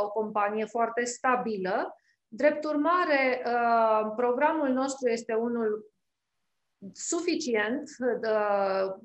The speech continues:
cât să acopere toate daunele care ar putea apărea pentru un eveniment, cel puțin, uh, vorbim de evenimentele foarte mari, de tipul cutremurului din o mie nouă sute șaptezeci și șapte. Programul nostru, ați spus,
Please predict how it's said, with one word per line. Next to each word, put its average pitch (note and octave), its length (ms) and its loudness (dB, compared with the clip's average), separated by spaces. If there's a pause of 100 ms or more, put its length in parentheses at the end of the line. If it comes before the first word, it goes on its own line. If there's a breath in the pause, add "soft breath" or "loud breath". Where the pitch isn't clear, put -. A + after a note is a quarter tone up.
cât C#4+ 180 -4
să C#4 120 -2
acopere A#3+ 580 0
toate B3 380 -2
daunele A#3 500 0
care G#3+ 140 -2
ar G3+ 140 0
putea G#3+ 280 0
apărea G#3 640 0
pentru G#3 340 -8
un G#3 60 -6
eveniment, G3+ 720 -6
cel C#4+ 240 -2
puțin, A#3 360 -4
uh, - 760 -4
vorbim A3 380 0
de A#3 80 0
evenimentele G#3 640 -2
foarte A3+ 440 -2
mari, G#3 360 -2
de G3 200 -4
tipul A3 380 -4
cutremurului G#3+ 640 -6
din G3+ 100 -8
o G3+ 60 -6
mie G#3 160 -6
nouă G#3 140 -8
sute G3 180 -10
șaptezeci G3 520 -8
și - 140 -14
șapte. F#3 360 -6
Programul A3+ 480 -2
nostru, A3+ 300 -6
ați F#3+ 160 -8
spus, B3 200 -6